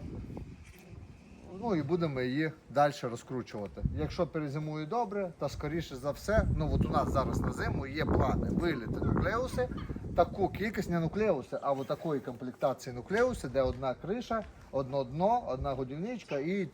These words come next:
чотири, а то і п'ять корпусів. Щоб було на всю пасіку. Підготуватися зимою і щоб ми мали, е, ну, мабуть, дев'яносто відсотків цієї пасіки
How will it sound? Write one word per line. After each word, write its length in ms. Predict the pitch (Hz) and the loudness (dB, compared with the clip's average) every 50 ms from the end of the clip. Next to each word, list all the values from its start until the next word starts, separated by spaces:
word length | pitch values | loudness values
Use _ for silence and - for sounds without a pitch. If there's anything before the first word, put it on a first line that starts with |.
| - - | -10 -12
чотири, 400 | - - 110 - 170 185 170 156 | -12 -10 -2 0 2 2 4 2
а 80 | 135 | 2
то 120 | - - 139 | 2 0 -2
і 80 | 127 | -2
п'ять 220 | - 156 139 123 - | 0 0 -2 -2 -2
корпусів. 460 | - 123 113 - - - - - - - - - - - - - | -4 -6 -4 -4 -4 -4 -2 -2 -4 -4 -4 -4 -4 -6 -4 -2
Щоб 320 | - 180 165 165 165 156 | -2 0 2 2 2 2
було 240 | 170 220 214 196 160 | 2 2 2 2 2
на 120 | 147 160 | 2 0
всю 220 | 147 - - 175 156 | -2 0 -2 -4 0
пасіку. 440 | 135 139 113 104 - - - - | 0 0 0 0 -2 -8 -12 -14
Підготуватися 800 | - - 151 139 120 123 127 - 151 170 208 247 - - - 214 | -12 -8 -6 -6 -4 -4 -6 -2 0 2 2 2 0 -2 -2 -2
зимою 460 | 196 175 196 196 185 190 180 156 139 - - - - - - | -2 0 0 0 0 0 0 0 -2 -4 -6 -6 -6 -6 -6
і 40 | 131 | -4
щоб 340 | - 202 196 165 151 143 | -4 -4 -4 -2 -4 -4
ми 240 | 143 160 185 190 165 - - | -2 0 0 0 -2 -4 -4
мали, 340 | 113 127 143 156 156 135 117 - - - - - - - - | 2 4 4 4 4 2 -2 -2 -8 -18 -20 -20 -20 -10 -6
е, 340 | 113 110 107 107 104 101 101 101 98 98 - - - - - - - - - - - - - - - - - - 294 | -4 -2 0 0 -2 -2 -4 -6 -8 -10 -14 -18 -20 -20 -20 -20 -20 -20 -20 -20 -20 -20 -20 -20 -20 -20 -18 -10 -2
ну, 160 | 247 196 123 - - - - - - - - | -2 -2 -2 -2 -6 -16 -20 -20 -20 -18 -14
мабуть, 360 | 131 135 143 147 143 170 175 - | -4 -2 0 0 2 2 2 2
дев'яносто 500 | - 156 147 156 156 160 147 - - 135 | 2 2 2 2 2 0 0 0 -2 -2
відсотків 440 | 127 117 - 160 139 - - 123 | -2 -2 -2 -2 -4 -4 -4 -8
цієї 220 | 110 - - 135 123 | -6 -2 0 0 0
пасіки 540 | 127 - 170 175 165 - - - - 110 | 4 4 4 4 4 0 -6 -10 -10 -10